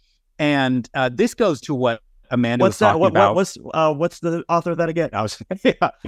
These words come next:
Speaker 1: Uh, <laughs> but How Not to Die Alone is, this goes exactly to what you were talking about, Amanda, which is it actually walks through really, um, difficult and dark places. Um, and, but it, it doesn't leave the reader there. There's
Speaker 2: Yeah.
Speaker 1: hope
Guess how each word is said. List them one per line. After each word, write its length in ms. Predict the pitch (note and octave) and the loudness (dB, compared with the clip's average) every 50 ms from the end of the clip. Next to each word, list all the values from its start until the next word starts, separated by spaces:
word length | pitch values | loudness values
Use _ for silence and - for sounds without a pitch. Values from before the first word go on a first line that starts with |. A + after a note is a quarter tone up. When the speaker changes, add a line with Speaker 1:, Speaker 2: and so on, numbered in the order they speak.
| - - - - - D#3+ - - G3+ - | -12 -10 -12 -8 -8 -8 -6 -6 -4 2
Speaker 1:
Uh, 200 | - C#3 C3+ C3 - - - - C#3+ - _ | 4 4 4 4 2 -2 -10 -16 -16 -8 _
<laughs> 120 | - E3 - - - - B3+ G#3 | -2 -2 -2 -4 -8 -8 -6 -2
but 100 | - G#3+ | -2 -2
How 140 | F3 G#3 A3 | 0 0 0
Not 140 | A3+ A3 G#3 | 0 0 -2
to 60 | - | -4
Die 200 | E3 D#3+ D#3 D3 | -4 -2 0 0
Alone 380 | C#3+ C3+ C3+ C3 C3 B2+ B2+ B2 - _ _ _ _ - | 0 0 0 0 0 -2 -4 -6 -8 _ _ _ _ -6
is, 140 | D3+ C#3+ | -4 -4
this 280 | C3+ D#3+ C#3 D3+ E3+ - | -2 -2 0 0 0 0
goes 180 | - F#3 D3 C#3+ | 0 0 0 -2
exactly 460 | B2+ A#2 A#2 D3 D3 C#3+ - D#3 C#3+ | -2 0 0 0 0 0 -2 -2 -2
to 100 | - D3 | 0 0
what 120 | C#3 B2+ | -2 0
you 80 | B2+ A#2+ | 0 -2
were 60 | A#2+ | 0
talking 280 | - B2+ A#2+ A2 - A#2 | 0 0 0 0 0 -2
about, 140 | A#2 A2 | -2 -2
Amanda, 420 | G#2+ A2 G#2+ G#2+ G#2 G#2 G#2+ G2+ F#2+ - _ _ _ _ _ | -2 -4 -4 -4 -4 -4 -4 -6 -6 -10 _ _ _ _ _
which 420 | C3+ C#3 C#3 C#3 - _ - - | -6 -4 -4 -4 -6 _ -10 -6
is 280 | D3+ D3+ C#3+ C3 B2 - - _ | -4 -2 -2 -4 -4 -8 -16 _
it 120 | - E3+ F3+ | -2 0 0
actually 280 | G#3+ G#3 - - F#3+ | 0 0 -2 -4 -4
walks 540 | D3+ B2 A#2+ A#2+ A#2+ A#2 - - - - - _ _ | -4 -2 0 0 0 -2 -2 -8 -16 -20 -20 _ _
through 180 | - B2+ A#2 A#2 C#3 | -2 -2 -2 -2 -2
really, 380 | C3 C#3+ C#3 C#3 C3 B2+ B2 - | -2 -2 0 0 -2 -2 -4 -4
um, 340 | B2+ A#2+ A2 G#2+ G2+ G#2 - - A2+ | -2 -2 -2 -2 -4 -6 -8 -8 -4
difficult 500 | A2+ C#3+ C3+ - C#3+ - - B2+ C3 - | -2 -2 -2 -2 -6 -4 -4 -6 -4 -2
and 160 | B2 A#2 G#2+ | -2 -2 0
dark 280 | G2+ G2+ F#2+ - - - | 0 -2 -2 -4 -8 -8
places. 580 | - G2 F2 E2 - - F2 E2 D#2+ - - - _ _ _ _ _ _ | -6 -6 -6 -6 -8 -10 -12 -14 -14 -16 -20 -20 _ _ _ _ _ _
Um, 500 | - B2+ A#2 A2+ A2 G#2 G2+ F#2+ F#2+ G#2 - _ _ _ _ - | -6 -4 -2 -2 -2 -2 -4 -4 -6 -8 -12 _ _ _ _ -4
and, 300 | D3+ C#3+ C#3 C3+ C#3 A#2+ | -2 -2 -2 -2 -2 -2
but 140 | - D3+ D3+ | -2 0 0
it, 120 | C#3+ - | 0 -2
it 160 | D3+ D#3 B2+ | -2 -4 0
doesn't 400 | B2 D#3 E3 D3+ D3+ D#3+ D#3 - | 2 2 2 2 0 -4 -6 -6
leave 360 | - C3 A#2+ A#2+ A#2+ A#2 G#2 | -6 -4 -2 -2 -2 -2 -2
the 100 | G2+ A2 | -4 -2
reader 260 | G2 G2+ F#2+ F#2 F#2 F#2 | -2 -2 -4 -4 -4 -6
there. 220 | E2+ F#2 E2+ F#2 | -6 -6 -8 -6
There's 320 | G2 A#2 A#2 A2+ G#2+ - - - - | -4 -2 -2 -2 -2 -4 -10 -8 -2
Speaker 2:
Yeah. 80 | A2 B2+ | 0 0
Speaker 1:
hope 280 | A#2 G2 - - _ | 0 0 -4 -10 _